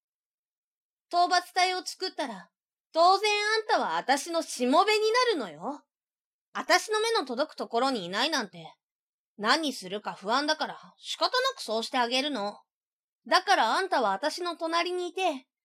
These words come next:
絶対に私の言うことに逆らっちゃダメなのに。それが何？急に一人で冒険者になりたいなんて言い出すし、一人で戦果上げて調子に乗って、私に黙って迷宮に入るし。一体何が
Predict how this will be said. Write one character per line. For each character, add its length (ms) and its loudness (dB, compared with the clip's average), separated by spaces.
絶 260 4
対 200 2
に 100 -2
私 340 -2
の 80 -2
言 160 4
う 40 -4
こ 120 -6
と 160 0
に 100 -2
逆 280 2
ら 100 6
っ 40 2
ち 120 -2
ゃ 20 0
ダ 140 2
メ 80 -2
な 140 2
の 100 -2
に。 260 -12
そ 240 -2
れ 100 8
が 140 2
何？ 120 8
急 200 2
に 160 0
一 180 -2
人 120 -4
で 80 -4
冒 220 2
険 160 0
者 120 -6
に 140 -10
な 120 -2
り 80 -2
た 160 6
い 60 0
な 140 0
ん 20 -14
て 100 -8
言 120 -2
い 40 -6
出 60 4
す 200 0
し、 200 -6
一 240 0
人 120 0
で 120 -6
戦 240 0
果 100 4
上 140 4
げ 20 -6
て 140 -4
調 200 2
子 120 -4
に 120 -2
乗 100 0
っ 20 -2
て、 60 -8
私 360 2
に 120 -6
黙 240 4
っ 60 0
て 100 -4
迷 260 2
宮 140 -2
に 120 -4
入 260 4
る 80 2
し。 300 -8
一 200 -6
体 260 0
何 160 2
が 40 0